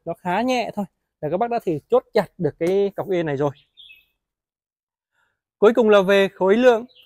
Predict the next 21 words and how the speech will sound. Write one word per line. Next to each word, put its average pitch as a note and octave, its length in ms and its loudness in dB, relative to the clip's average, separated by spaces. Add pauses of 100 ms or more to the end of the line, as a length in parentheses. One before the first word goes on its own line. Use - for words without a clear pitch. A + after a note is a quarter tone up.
(140)
Em A#3 140 0
xe B3 120 0
này A3 140 2
nặng G3 200 0
là E3+ 260 4
mười F3 300 2
sáu E3+ 300 0
phẩy F#3+ 160 -2
hai G#3 220 -2
cân, A#3+ 200 2 (140)
nó F3+ 120 -6
nặng G#3+ 180 -2
hơn F#3+ 160 -4
khoảng D#3 160 -6
tầm D#3+ 220 -2
một D#3+ 220 -2
cân A#3 220 4 (120)
so G#3 80 -2
với F#3+ 120 0
những G3+ 140 -4
xe G#3+ 160 -6